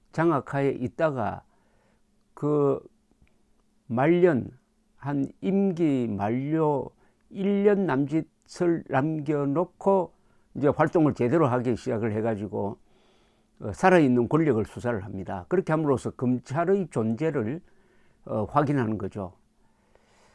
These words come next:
어, 뭐, 예를 들 것 없이 이천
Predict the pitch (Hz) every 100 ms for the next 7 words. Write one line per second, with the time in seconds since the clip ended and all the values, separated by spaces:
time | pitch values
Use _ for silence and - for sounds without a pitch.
0 | _ _ - 147 123 170 147 120 - -
1 | _ _ _ _ _ _ _ _ - 135
2 | 170 170 185 190 170 120 175 123 131 123
3 | - - 185 175